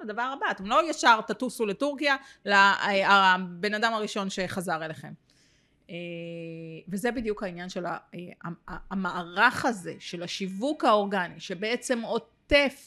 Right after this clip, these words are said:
גם את השיווק הממומן, הוא בעצם הולך ביחד. אם אני עכשיו ינהל איזשהו קמפיין ממומן, ולא יהיה מהצד השני משהו שבעצם ישלים אותי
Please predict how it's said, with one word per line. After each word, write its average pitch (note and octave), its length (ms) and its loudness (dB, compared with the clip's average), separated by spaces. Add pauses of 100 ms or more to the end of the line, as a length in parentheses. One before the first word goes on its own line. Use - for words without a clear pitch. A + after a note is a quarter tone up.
גם A3+ 240 2
את A#3+ 100 -6
השיווק G#3 440 -4
הממומן, F#3+ 540 0 (340)
הוא G3+ 140 2
בעצם A3 420 0
הולך A3+ 360 -4
ביחד. G3+ 760 0 (440)
אם F4 140 -2 (120)
אני C#4 160 -2
עכשיו F3+ 460 -2 (140)
ינהל A#3+ 540 0
איזשהו C4 600 2
קמפיין B3 600 4
ממומן, A3+ 540 0
ולא A#3 500 4
יהיה D4+ 260 0
מהצד A#3+ 460 0
השני G#3 440 -2
משהו B3 380 0
שבעצם A#3+ 560 -2
ישלים B3+ 520 -2
אותי F3+ 320 -6